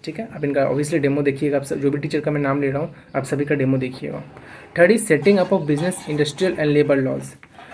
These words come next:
अ, आप ये शुभम मोदी सर के लीजिएगा, और actually, हाँ, शुभम मोदी सर का। Fourth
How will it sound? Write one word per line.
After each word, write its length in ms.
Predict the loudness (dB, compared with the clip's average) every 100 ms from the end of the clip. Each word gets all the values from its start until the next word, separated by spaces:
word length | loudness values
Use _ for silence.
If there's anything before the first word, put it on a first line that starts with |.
| -20 -6
अ, 60 | 0
आप 560 | 2 2 0 0 -8 -2
ये 160 | -2
शुभम 340 | 0 -2 -2 0
मोदी 280 | 0 -2
सर 160 | -2 -2
के 120 | 0
लीजिएगा, 420 | -2 0 2 2 0 -8 -16 -2 2
और 200 | 2 2
actually, 340 | 0 2 0 -2 -18 -14
हाँ, 180 | -6 -6
शुभम 220 | -2 -2
मोदी 200 | -2 -2
सर 140 | -4
का। 120 | -4 -6 -8 -20 -20 -6
Fourth 240 | 6 6